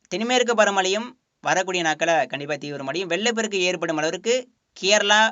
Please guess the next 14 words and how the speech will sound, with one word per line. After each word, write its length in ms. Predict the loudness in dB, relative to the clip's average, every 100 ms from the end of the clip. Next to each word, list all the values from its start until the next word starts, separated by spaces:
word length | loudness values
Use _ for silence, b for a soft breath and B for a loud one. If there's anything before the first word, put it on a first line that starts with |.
| 0 -6
கர்நாடகா 380 | -4 -2 -4
நீர்பிடிப்பு 380 | -4 -6 -8 -12
பகுதியில 300 | -10 -8 -2 -2 -2 -10 -16 -8
மேட்டூர் 420 | -4 -4 0 0
அணைக்கு 240 | 0 0 0
அதிகமா 300 | 0 -2 -2
நீர், 240 | -4 -4 -6
நீர் 220 | -4 -4 -2
வரத்து 320 | -2 -2 -6
தரும் 260 | -4 -4 -4
அளவிற்கு 300 | -6 -6 -6 0
மழை 260 | 0 0
கண்டிப்பா 340 | -2 -4 -4 -4
பெய்யும். 300 | -6 -12